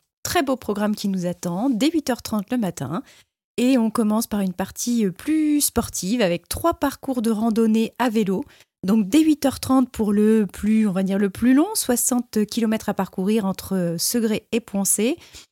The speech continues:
Un parcours intermédiaire, euh, d'une trentaine de kilomètres pour, euh, aller jusqu'à Combray. Et, euh, un parcours, on va dire, plus familial,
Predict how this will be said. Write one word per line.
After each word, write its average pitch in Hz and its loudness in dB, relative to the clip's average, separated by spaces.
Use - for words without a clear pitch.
Un 294 4
parcours 269 0
intermédiaire, 220 2
euh, 196 0
d'une 185 -4
trentaine 214 -2
de 190 -2
kilomètres 202 -2
pour, 190 -2
euh, 180 0
aller 180 -2
jusqu'à 180 -4
Combray. 226 2
Et, 240 4
euh, 208 2
un 214 0
parcours, 233 -2
on 220 0
va 196 0
dire, 185 -4
plus 302 0
familial, 196 0